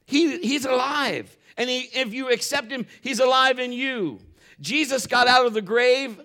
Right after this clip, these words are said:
and I love this, so will I. So will I, and so will you. If you follow Jesus, you're not staying there.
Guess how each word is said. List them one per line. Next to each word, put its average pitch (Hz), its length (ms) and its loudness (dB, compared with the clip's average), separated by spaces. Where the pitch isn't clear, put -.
and 196 140 -2
I 220 120 4
love 233 440 4
this, 247 340 0
so 196 500 -2
will 202 280 0
I. 151 540 0
So 339 300 2
will 349 180 2
I, 349 340 4
and 240 140 -4
so 339 340 2
will 359 100 -2
you. 339 520 0
If 240 160 -4
you 294 100 -2
follow 311 360 4
Jesus, 311 600 -2
you're 349 180 -2
not 349 260 2
staying 311 680 0
there. 156 460 0